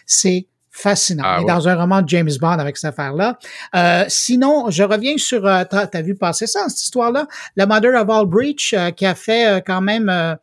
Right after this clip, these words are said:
Speaker 1: vingt-six milliards d'informations qu'on retrouve dans
Speaker 2: Le quoi ?
Speaker 1: trois mille huit cents
Speaker 2: Refais-le meleux avec
Speaker 1: dossiers.
Speaker 2: la, avec l'accent français, là ?
Speaker 1: <laughs> La Mother of All Breaches ?
Speaker 2: Ouais, c'est
Speaker 1: Ouais.
Speaker 2: magnifique.
Speaker 1: Ben, ben, c'est, euh, ils appellent ça, là, si tu cherches sur les réseaux sociaux, c'est, euh,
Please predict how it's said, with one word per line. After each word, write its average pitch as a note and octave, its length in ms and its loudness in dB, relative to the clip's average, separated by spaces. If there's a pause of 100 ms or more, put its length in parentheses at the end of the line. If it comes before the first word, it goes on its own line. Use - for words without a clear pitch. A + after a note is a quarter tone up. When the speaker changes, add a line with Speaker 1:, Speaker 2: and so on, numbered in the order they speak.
(400)
Speaker 1:
vingt-six A#3+ 480 0
milliards A#3 560 0
d'informations F#3 720 0
qu'on F#3 200 -2
retrouve F#3+ 480 0
dans F3 100 -2
Speaker 2:
Le D3 80 2
quoi ? A3 360 0
Speaker 1:
trois F3 120 2
mille G3+ 80 0
huit - 0 -
cents G3+ 80 2
Speaker 2:
Refais-le D#3 140 2
meleux E3+ 400 4
avec C#3+ 160 0
Speaker 1:
dossiers. E3+ 280 -4 (120)
Speaker 2:
la, C3 40 -8
avec C3 180 -6
l'accent D3 280 -6
français, F#3 400 -6
là ? A3+ 220 -8 (440)
Speaker 1:
<laughs> - 680 -4
La F#3 80 2
Mother A#3+ 380 4
of G#3+ 80 0
All A3 140 4
Breaches ? B3+ 640 0 (140)
Speaker 2:
Ouais, D#4+ 280 0
c'est - 160 -8
Speaker 1:
Ouais. G#2 80 -4
Speaker 2:
magnifique. A3+ 340 0 (160)
Speaker 1:
Ben, - 100 -12 (100)
ben, E3+ 280 -4
c'est, - 320 -2
euh, D#3+ 280 -4
ils F#3+ 280 0
appellent G3+ 300 2
ça, C4 220 2
là, E3+ 240 -4
si G#3+ 180 -4
tu - 160 -4
cherches - 280 -8
sur G#3+ 100 -6
les G3 60 -2
réseaux D#3+ 200 -4
sociaux, G#3+ 320 -4
c'est, E3 320 -2
euh, C#3+ 120 -4